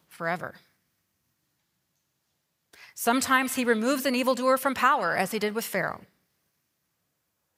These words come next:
Sometimes he turns a persecutor from an enemy into a friend, as he does with Paul. Sometimes folks get to evil their way through life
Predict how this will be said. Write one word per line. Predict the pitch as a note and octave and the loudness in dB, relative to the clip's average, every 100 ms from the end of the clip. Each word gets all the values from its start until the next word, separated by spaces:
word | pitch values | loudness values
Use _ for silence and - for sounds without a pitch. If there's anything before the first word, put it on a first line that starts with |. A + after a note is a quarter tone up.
| _ _ _ | _ _ _
Sometimes | - - C4 - G#3 F3 F3+ | -4 2 2 2 0 -2 -4
he | G3+ | -8
turns | - G#3+ G#3 | -6 -4 -4
a | G3+ | -6
persecutor | - D#4 C#4 B3 - F3+ - | -6 -6 -6 -8 -10 -10 -10
from | - F#3 | -8 -8
an | F3+ - | -4 -4
enemy | A3 G#3+ G#3 G#3+ - - _ | -2 -4 -6 -8 -14 -20 _
into | G#3 G3+ G#3+ | -8 -6 -6
a | G3 | -8
friend, | - A#3 F#3 C#3+ - - _ _ _ _ | -4 -2 -2 -4 -14 -20 _ _ _ _
as | F3 - | -10 -8
he | |
does | F#3 E3+ E3+ | -6 -6 -6
with | F3+ - | -12 -8
Paul. | - - - G3 _ _ _ _ _ _ _ _ _ _ _ _ _ _ _ _ _ _ _ _ _ _ | -4 -4 -6 -16 _ _ _ _ _ _ _ _ _ _ _ _ _ _ _ _ _ _ _ _ _ _
Sometimes | - - E4 G#4 - D#4+ E4+ F4+ | -8 2 2 2 2 2 2 -2
folks | - C4+ C4 | 2 2 2
get | - G3+ | -2 -4
to | - A#3+ | -4 -2
evil | D#4+ F4+ | 0 2
their | E4 E4+ | 4 4
way | C4+ D4+ | 2 0
through | - D#4 | -4 -4
life | G#3+ G3+ G#3 - | 2 2 0 -6